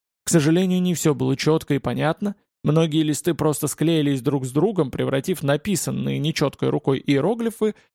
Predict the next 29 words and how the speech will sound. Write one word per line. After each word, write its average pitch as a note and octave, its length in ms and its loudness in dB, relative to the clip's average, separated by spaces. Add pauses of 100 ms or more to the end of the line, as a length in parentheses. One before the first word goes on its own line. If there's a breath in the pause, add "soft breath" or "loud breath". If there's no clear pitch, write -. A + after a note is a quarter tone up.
(140)
в C#3 120 0
набор C#3 400 2
нечитаемых C3 640 -2
закорючек. C#3+ 640 -2 (640)
Пара E3+ 260 6
тренировок D3+ 640 0
перед C#3 240 -2
сном D#3+ 340 0
и - 120 -12
с - 80 -8
подъемом A3 600 0
показали G3 420 0
свою F3 240 -2
состоятельность. - 960 -4 (400)
Дема C4+ 300 2
появлялся C#3+ 540 2
на C#3+ 120 -2
секунду F#3+ 540 0
и C3+ 40 0
пропадал, E3 640 -2 (300 soft breath)
а D#3 160 4
уверенность F#3 640 2
в - 60 -6
себе F3 400 2
была C3 280 2
достаточной E3+ 680 0
для C3+ 140 -2
применения E3+ 480 0
техники. - 560 -2